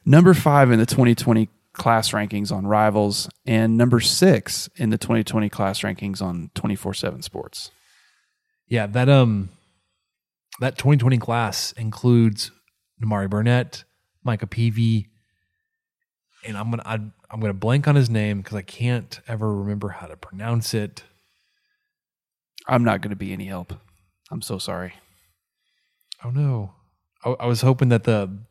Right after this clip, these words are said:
Speaker 2: the chart had been updated on Staking the Plains. It hasn't just yet.
Speaker 1: Uh, Chibuzo Agbo?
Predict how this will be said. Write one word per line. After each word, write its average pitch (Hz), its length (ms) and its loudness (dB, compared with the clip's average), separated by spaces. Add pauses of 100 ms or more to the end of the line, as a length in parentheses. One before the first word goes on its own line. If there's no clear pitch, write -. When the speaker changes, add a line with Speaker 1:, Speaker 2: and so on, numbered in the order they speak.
(140)
Speaker 2:
the 107 260 -4 (160)
chart 113 360 -2
had 107 140 -4
been 107 100 -6
updated 104 420 -8
on 101 180 -8
Staking 101 300 -12
the 95 60 -10
Plains. 98 280 -10
It 82 80 -16
hasn't 95 500 -12 (140)
just - 380 -14 (160)
yet. - 340 -14 (2000)
Speaker 1:
Uh, 120 260 2
Chibuzo 135 420 4
Agbo? 147 440 4